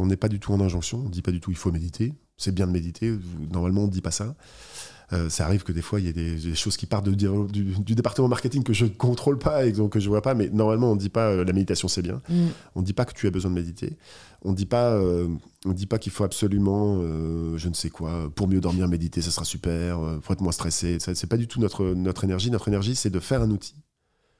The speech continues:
Speaker 1: pour que ceux qui ont envie de méditer, c'est pas nous qui leur donnons l'envie, c'est eux qui ont envie de méditer, trouvent le meilleur outil. Donc on a fab-, on a un fabricant de, on est un, <laughs> on est un, des artisans. Voilà, on est des artisans d'un outil. On fabrique un outil. On n'est pas des, on promeut pas la méditation.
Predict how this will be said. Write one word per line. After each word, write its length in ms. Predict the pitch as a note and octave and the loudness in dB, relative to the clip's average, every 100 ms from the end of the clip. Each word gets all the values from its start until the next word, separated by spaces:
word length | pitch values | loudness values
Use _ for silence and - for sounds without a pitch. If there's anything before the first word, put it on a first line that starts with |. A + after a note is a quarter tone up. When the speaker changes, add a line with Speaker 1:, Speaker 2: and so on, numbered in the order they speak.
| _ | _
Speaker 1:
pour 140 | - - | -18 -10
que 80 | - | -6
ceux 240 | - C#3 | -4 -4
qui 200 | C3 G#2+ | -2 0
ont 80 | G2 | 2
envie 140 | G2+ | 0
de 60 | G#2+ | 0
méditer, 400 | F#2 E2+ A2+ D3+ - _ _ _ _ _ _ | -4 -4 -8 -10 -14 _ _ _ _ _ _
c'est 120 | - | -12
pas 80 | - | -2
nous 80 | G#2+ | -2
qui 80 | G2+ | 0
leur 100 | F#2 | -2
donnons 160 | F2+ E2+ | -2 -2
l'envie, 260 | E2 C3 - - | -6 -10 -14 -14
c'est 260 | - F#2+ - | -8 -8 -6
eux 80 | C3 | -6
qui 140 | - | -2
ont 140 | G#2+ F#2 | -2 -2
envie 120 | F2+ | -4
de 40 | E2+ | -8
méditer, 340 | E2+ - - - | -8 -10 -12 -12
trouvent 220 | - A#2 | -8 -4
le 60 | G#2 | -2
meilleur 200 | F#2+ E2 | -2 -4
outil. 220 | D#2+ - _ _ _ _ _ _ _ _ _ - | -10 -14 _ _ _ _ _ _ _ _ _ -4
Donc 120 | G2+ | 0
on 60 | |
a 80 | G#2 | 2
fab-, 200 | F#2+ A#2 F#2 | 2 -2 0
on 80 | |
a 60 | F#2+ | -2
un 40 | |
fabricant 420 | F#2+ A2 G#2+ B2+ B2 | 0 0 0 0 0
de, 80 | |
on 400 | G2+ F#2 F2+ F2+ F#2 | 2 2 0 0 -2
est 80 | |
un, 60 | F2+ | -2
<laughs> 680 | F2 F2+ F2 F2 F2 F2+ - | -2 -4 -4 -6 -6 -8 -10
on 260 | F#2+ - G2+ | -12 -8 -8
est 60 | - | -8
un, 280 | F#2 F2 E2+ G#2 | -10 -10 -8 -2
des 140 | A2 | 0
artisans. 400 | C3+ - B2 F#2 - - | 0 -2 0 -2 -4 -8
Voilà, 180 | G2 F#2 | -4 -2
on 60 | |
est 40 | G2+ | 0
des 80 | G#2 | 0
artisans 360 | G#2 A#2 B2+ | 0 2 2
d'un 140 | A#2 A2 | 4 2
outil. 180 | - - - | 0 -6 -8
On 60 | F#2+ | -2
fabrique 260 | G#2 G#2 | 0 0
un 60 | G2+ | 0
outil. 220 | F#2 - | -2 -2
On 60 | F2+ | 0
n'est 80 | F#2+ | 2
pas 140 | B2 | 2
des, 300 | G#2+ A2 B2 - - - - - | 2 2 2 -4 -16 -16 -20 -6
on 80 | G#2 | -6
promeut 360 | - - C3 B2+ | -2 2 2 2
pas 100 | B2 | 2
la 60 | A2 | 4
méditation. 440 | G#2+ F#2+ F2+ E2+ | 2 2 -4 -8